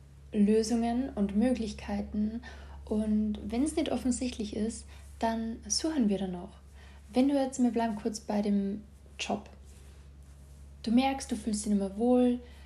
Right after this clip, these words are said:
du kriegst am Sonntag schon die Krise, wenn du weißt, boah, am Montag geht's wieder los, dann schau noch, was wären Jobs, die dir Spaß machen.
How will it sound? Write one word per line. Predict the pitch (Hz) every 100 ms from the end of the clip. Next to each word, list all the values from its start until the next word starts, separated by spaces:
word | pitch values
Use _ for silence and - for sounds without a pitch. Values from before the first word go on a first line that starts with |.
| - -
du | 220
kriegst | 214 214 -
am | 226 208
Sonntag | - 269 254 240
schon | - 220
die | 226
Krise, | - 240 247 240
wenn | 220 214
du | 208
weißt, | 214 208 -
boah, | 233 226
am | 233
Montag | 247 254 247 240
geht's | 254 -
wieder | 233 233
los, | 220 233 240 - - - - - -
dann | 233 226 214 220 220 220 - - - - - - - - - - - - - - - - - - - - - - - - - - - - - - - -
schau | - - 226 262
noch, | 294 226 233 - - -
was | 208 226 247 - - - -
wären | 190 208 208 196 -
Jobs, | - 247 - - - - -
die | 214
dir | 202
Spaß | 196 - 196 185 -
machen. | 180 190 180 202